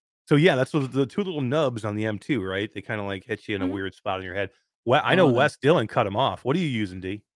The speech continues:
Speaker 2: No, that's exactly what I'm using. So, um,
Speaker 3: You can spin them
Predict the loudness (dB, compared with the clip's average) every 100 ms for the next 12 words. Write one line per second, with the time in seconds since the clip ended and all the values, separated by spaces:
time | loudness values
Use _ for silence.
0 | _ _ _ _ -2 0 0 -4 -4 -6
1 | -2 -4 -4 -10 -10 -18 -20 -20 _ _
2 | _ _ _ _ _ _ -16 -14 -14 -20
3 | _ _ _ -6 -4 -6 -10 -6 -2 2
4 | 4 2 4 6 6 4 0